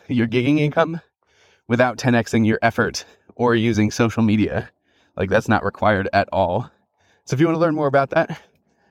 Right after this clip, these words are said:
go to fulltimemusicacademy dot com slash venues and get your free copy, and you'll get a free trial of Full Time Music Academy. I mean, honestly, if you're not a part of that community, you are missing out.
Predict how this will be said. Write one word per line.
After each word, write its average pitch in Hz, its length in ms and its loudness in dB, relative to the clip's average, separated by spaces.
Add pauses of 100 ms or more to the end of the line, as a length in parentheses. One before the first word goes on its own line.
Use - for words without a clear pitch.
(160)
go 143 200 2
to 143 280 0
fulltimemusicacademy 131 1400 0
dot 107 180 2
com 107 260 0
slash 107 360 0
venues 151 640 -2 (680)
and 104 120 -4
get 110 140 2
your 113 80 -2
free 123 180 -2
copy, 123 440 -2 (680)
and 107 120 0
you'll 113 100 2
get 110 120 0
a 107 40 -4
free 117 180 -2
trial 107 300 2
of 104 80 -6
Full 117 140 0
Time 107 160 0
Music 104 220 -2
Academy. 101 520 0 (540)
I 110 60 -2
mean, 117 200 0
honestly, 127 420 0
if 113 120 -4
you're 151 100 2
not 156 200 0
a - 40 -14
part 135 240 -2
of 135 40 -4
that 135 160 0
community, 139 420 -2
you 131 260 0
are 110 140 0
missing 113 520 0
out. 143 240 0